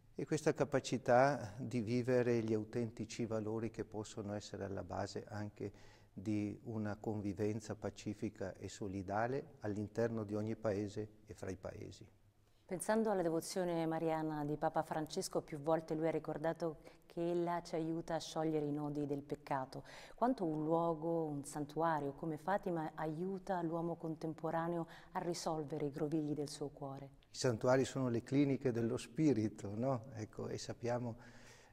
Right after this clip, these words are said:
Speaker 1: eh, il Papa l'ha messo in luce anche recentemente, trasferendo le competenze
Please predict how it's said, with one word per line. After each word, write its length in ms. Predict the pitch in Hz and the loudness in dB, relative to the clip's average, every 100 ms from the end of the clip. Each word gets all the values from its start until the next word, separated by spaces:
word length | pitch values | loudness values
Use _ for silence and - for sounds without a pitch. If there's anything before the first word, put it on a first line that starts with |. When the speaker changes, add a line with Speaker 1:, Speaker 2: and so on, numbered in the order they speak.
| - | -16
Speaker 1:
eh, 320 | 120 110 120 | -14 -14 -16
il 80 | 120 | -10
Papa 240 | - - | -6 -2
l'ha 80 | 110 | -2
messo 560 | 107 113 - 107 - - - - - - | -2 -2 -2 -4 -6 -16 -20 -20 -16 -8
in 220 | 117 113 | -6 -2
luce 320 | 110 113 - | 0 -2 -2
anche 260 | 110 104 107 | -2 -2 -4
recentemente, 1120 | 104 - 110 104 107 120 139 139 135 120 107 | -4 -4 -4 -2 -2 0 0 0 2 2 0
trasferendo 640 | - 110 - 104 110 110 | -4 -4 -4 -2 -2 0
le 100 | 107 | -2
competenze 920 | 107 110 104 113 - 110 113 - 110 | -2 -4 -6 -6 -4 -2 -2 -4 -6